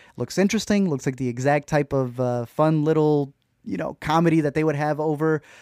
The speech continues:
uh, on Netflix. But they are definitely trying to steal some Heather's thunder. So I am curious,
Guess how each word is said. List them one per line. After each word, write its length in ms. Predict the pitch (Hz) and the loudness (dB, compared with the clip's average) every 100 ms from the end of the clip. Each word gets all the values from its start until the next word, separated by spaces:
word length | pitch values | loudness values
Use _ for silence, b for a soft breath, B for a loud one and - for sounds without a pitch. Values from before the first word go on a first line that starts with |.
| B B | B B
uh, 340 | 131 131 131 - | -4 -2 -4 -2
on 180 | 151 151 | -2 0
Netflix. 460 | 156 - 160 143 - | -2 -2 -4 -4 -4
But 200 | 135 - | -4 -2
they 160 | 170 | -2
are 200 | 165 135 _ - | -4 -6 _ -2
definitely 720 | 180 190 160 139 113 113 - | -2 0 -2 -2 -4 -12 -20
trying 680 | - - 143 160 160 139 120 - | -18 -6 -2 2 2 0 -4 -10
to 180 | - - | -20 -20
steal 580 | - - - 151 160 165 | -20 -20 -8 -2 0 0
some 540 | - 147 135 123 117 - _ _ _ _ | -4 -4 -4 -4 -8 -12 _ _ _ _
Heather's 680 | - 151 143 156 156 - - _ - | -2 -2 0 0 -2 -6 -20 _ -4
thunder. 500 | 151 160 143 123 107 _ _ _ _ _ _ b b b | 0 2 2 0 -4 _ _ _ _ _ _ b b b
So 640 | - - - 180 151 120 107 _ _ | -20 -12 -2 2 2 0 -6 _ _
I 100 | 143 | -6
am 180 | 135 131 | -4 -4
curious, 720 | - 208 208 147 123 113 - | -2 0 2 2 0 -4 -16